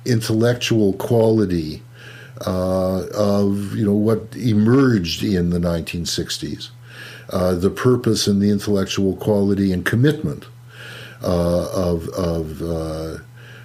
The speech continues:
uh, what emerged in the nineteen sixties that didn't succumb to either the fashionability of postmodernism or post-structuralism, or what we called in the nineteen ninety volume, the retreat of the intellectuals,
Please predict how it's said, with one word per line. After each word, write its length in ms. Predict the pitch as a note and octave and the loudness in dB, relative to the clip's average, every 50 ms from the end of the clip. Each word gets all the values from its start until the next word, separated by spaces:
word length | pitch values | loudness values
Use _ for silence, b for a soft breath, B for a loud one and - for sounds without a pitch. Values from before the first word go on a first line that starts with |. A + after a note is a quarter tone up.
| B B B - | B B B -6
uh, 240 | F2+ E2+ D#2 E2 | -4 -4 -2 -2
what 240 | F2 F2+ F#2+ F#2+ - | -2 0 0 0 0
emerged 360 | F#2+ F2+ F2 F2 E2+ E2 D2+ F2 | 0 0 0 0 0 0 -2 -2
in 80 | F2 | -2
the 80 | F2 E2+ | -2 -2
nineteen 280 | E2+ E2+ - - F#2 F2 | -2 -4 -4 -6 -6 -4
sixties 460 | - G#2 G#2 - - A2 A2 G2+ - | -2 -2 -2 -2 -2 0 0 0 2
that 260 | A2+ A2 G#2 G2 F#2 | 2 2 2 2 2
didn't 640 | G2 C#3+ D#3+ D3+ C#3 A2+ F#2 E2 - - - - - B B B B B B B | 2 2 4 4 4 2 2 0 -2 -4 -6 -6 -8 B B B B B B B
succumb 880 | B - - - A#2 - - - - D#3+ E3 C3+ G#2 E2 C#2+ C2+ - - - - - - B B B B B B B B B | B -2 0 2 2 0 0 2 2 4 4 4 2 2 0 -4 -8 -12 -16 -20 -20 -20 B B B B B B B B B
to 240 | - - A2 G#2+ G2+ | -4 -2 0 0 2
either 340 | G#2+ A2 A2 A2 G#2+ G#2+ G2+ | 2 2 2 4 2 2 2
the 100 | F2+ F#2+ | 0 0
fashionability 1300 | F#2 - A2+ G#2+ G2+ G2 - - - G2+ F#2 E2+ G#2 G#2+ G#2+ A2 A2 G#2 G2 F#2+ F#2+ F#2 F2+ F2 F2 E2+ | 0 0 2 2 2 2 0 0 0 0 0 2 2 2 2 2 2 2 2 2 0 2 0 0 -2 -2
of 500 | E2 F2 F2 F2 F2 F2 E2+ E2 D#2 - | -2 -2 -2 0 0 -2 -2 -4 -6 -8
postmodernism 880 | - G2+ G2 F#2 - - F#2+ F#2 F#2 F2+ F2 F2 F2 E2+ E2+ F2 F2 | -4 -2 -2 -2 -2 -2 -2 -2 -2 -2 -2 -2 -4 -4 -4 -4 -4
or 80 | F2 E2+ | -4 -4
post-structuralism, 1160 | - - F2+ F2 E2+ - - G2+ G2 - - - G#2+ G2 F#2 F#2 F2+ E2+ F#2+ F#2 F2+ F2+ F2 - B B B B B B B B B B B | -4 -4 -4 -4 -4 -2 0 0 0 -2 -2 -2 0 0 2 0 0 0 -2 -2 -2 -2 -4 -8 B B B B B B B B B B B
or 440 | - B2+ B2+ C3 C#3 D3 C#3+ B2+ A#2 | 2 4 6 6 8 8 6 6 6
what 180 | A2+ A2 G#2 G2+ | 6 6 4 4
we 140 | G#2+ G#2+ G2+ | 4 2 2
called 380 | - - G#2+ G#2 G2+ G2+ F#2 F#2 | 2 2 2 4 4 4 2 2
in 120 | F#2 F#2 | 0 0
the 60 | F#2 F2+ F#2 F#2+ | 0 2 2 2
nineteen 320 | G2 G2 F#2+ - G#2 G2 F#2 | 2 0 0 0 0 2 2
ninety 400 | F#2+ G2 G#2+ A#2+ B2 A2 G2 F2+ | 2 2 2 2 2 2 2 2
volume, 720 | E2 F2 E2+ E2+ E2 E2 E2 E2 D#2+ E2+ F2+ F2+ F2+ F#2+ | 2 2 2 2 0 0 0 -2 -2 -2 -4 -4 -2 0
the 100 | G2 F#2+ | 0 2
retreat 540 | F#2+ G2+ G#2 F#2+ - - - A#2+ A2 G#2 G2+ | 4 2 2 2 2 0 2 2 4 4 2
of 100 | F#2+ E2+ | 2 2
the 120 | F#2+ F#2+ | 2 2
intellectuals, 800 | F#2 E2+ - G2 G2+ G2+ G2+ - - - F#2 D2+ - - - - | 2 0 0 0 2 2 0 0 -2 -4 -4 -4 -6 -8 -12 -14